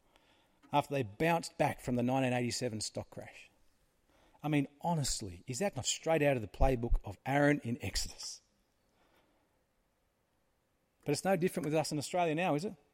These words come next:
I imagine it's no different for you personally. It's no different for me. I mean, how much time and energy do we spend, do we invest in building personal wealth for the sake of our present comfort and future security?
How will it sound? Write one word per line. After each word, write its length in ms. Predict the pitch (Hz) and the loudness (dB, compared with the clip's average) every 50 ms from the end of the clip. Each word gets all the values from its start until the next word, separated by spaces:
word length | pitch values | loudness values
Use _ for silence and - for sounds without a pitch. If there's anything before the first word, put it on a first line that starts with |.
| _ _ _ _ _ _ _ _ _ _ _ _ - | _ _ _ _ _ _ _ _ _ _ _ _ -2
I 60 | 139 | 2
imagine 280 | 143 170 196 175 180 | 4 4 4 4 2
it's 140 | 175 147 - | 0 0 2
no 100 | 175 160 | 4 4
different 340 | 143 143 175 - - 165 143 | 4 4 2 2 2 -2 -2
for 100 | - 165 | -2 -2
you 140 | 165 170 170 | 0 0 12
personally. 460 | - - 208 208 214 - - - 131 | 12 12 12 12 10 2 2 0 -2
It's 140 | - - - | -2 -2 -2
no 60 | 127 | -2
different 200 | 147 170 190 175 | -2 -2 -4 -2
for 80 | - 143 | 0 2
me. 560 | 131 135 165 196 180 151 147 175 185 190 - _ - - _ _ _ _ _ _ _ _ _ _ _ _ _ _ _ _ _ _ _ _ _ _ _ _ - | 4 4 4 4 4 4 4 4 2 -2 -6 _ -20 -20 _ _ _ _ _ _ _ _ _ _ _ _ _ _ _ _ _ _ _ _ _ _ _ _ -2
I 20 | 151 | 0
mean, 120 | 165 160 | 2 4
how 200 | 151 196 196 202 | 6 8 10 10
much 240 | 196 190 180 - - | 10 10 8 6 2
time 300 | - - 185 185 180 175 | 0 4 6 8 8 8
and 80 | 165 | 8
energy 340 | 165 170 185 180 151 147 143 | 6 6 4 4 4 2 2
do 180 | 127 139 151 147 | 4 4 4 6
we 140 | 139 147 151 | 6 4 4
spend, 600 | - - - - - - 160 165 165 156 139 131 | 4 2 0 0 0 2 2 4 6 6 6 6
do 60 | 139 | 4
we 140 | 135 139 139 - | 4 2 2 2
invest 760 | 135 135 120 107 107 156 190 - - - - - - - - - - - - - - 101 | 2 2 2 6 6 8 8 12 12 12 12 12 8 -2 -6 -10 -10 -14 -20 -18 -12 -2
in 200 | - 160 156 147 | 2 4 4 6
building 320 | 127 160 165 165 156 151 135 | 8 8 8 10 8 6 4
personal 640 | - - - - 175 175 160 - - 156 143 143 135 | 6 8 8 10 10 10 8 6 4 2 4 4 4
wealth 420 | 131 147 156 151 135 120 104 - - | 4 4 6 6 6 4 2 0 -2
for 80 | 123 | -2
the 60 | 127 | -2
sake 340 | 127 - - 160 156 139 - | -2 0 2 2 2 2 2
of 80 | 131 117 | -2 -4
our 80 | 117 | -4
present 420 | 107 - - - 127 127 151 175 - | -4 -6 -6 -6 -4 -4 -4 -6 -8
comfort 440 | - - 117 101 - - 110 - - - _ _ _ _ _ _ _ - - | -10 -10 -10 -10 -10 -12 -12 -12 -12 -16 _ _ _ _ _ _ _ -12 -2
and 220 | - 131 127 123 | 0 2 2 2
future 320 | - - - 113 104 - 110 | 0 -2 -2 -2 -2 -2 -4
security? 600 | - - 123 - - 147 147 139 - 107 110 | -8 -8 -8 -8 -8 -6 -6 -8 -8 -12 -16